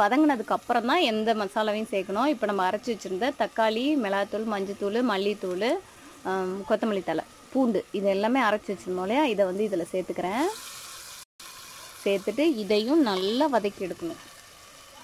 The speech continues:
நான் வந்து பச்சை மிளகா போட்டு, ஆம், மீன் குழம்புலாம் வச்சிருக்கேன். அந்த, அந்த மீன் குழம்போட ரெசிபி வந்து நான் வந்து description பாக்ஸ்ல கொடுக்குறேன். உங்களுக்கு வேணும்னா நீங்க try பண்ணி பாருங்க, ரொம்ப சூப்பரா இருக்கும்.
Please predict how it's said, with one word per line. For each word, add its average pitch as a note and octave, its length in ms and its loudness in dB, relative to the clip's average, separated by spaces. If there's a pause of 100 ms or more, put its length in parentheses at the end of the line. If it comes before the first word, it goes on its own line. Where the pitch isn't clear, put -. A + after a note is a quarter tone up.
(1700)
நான் G3 200 -2
வந்து G#3 180 0 (140)
பச்சை G3 260 -2
மிளகா A#3 320 2 (220)
போட்டு, G#3+ 320 -4 (1080)
ஆம், F#3+ 360 -8 (300)
மீன் A#3 240 0
குழம்புலாம் G3+ 400 2
வச்சிருக்கேன். A#3 520 -2
அந்த, G3 300 -2 (300)
அந்த F#3+ 260 2
மீன் G#3+ 240 -2
குழம்போட F3+ 400 0 (140)
ரெசிபி G3+ 320 -4 (100)
வந்து F#3+ 200 0 (440)
நான் F#3+ 120 0
வந்து F#3+ 200 -2
description G3+ 500 -6
பாக்ஸ்ல F3+ 420 -4
கொடுக்குறேன். F3+ 400 -6
உங்களுக்கு F#3 320 -4
வேணும்னா A3 420 0
நீங்க A3 220 2
try F3 120 0 (100)
பண்ணி G3 200 -2
பாருங்க, F3+ 380 -2
ரொம்ப G3 320 -2
சூப்பரா G3+ 380 0
இருக்கும். G3 360 0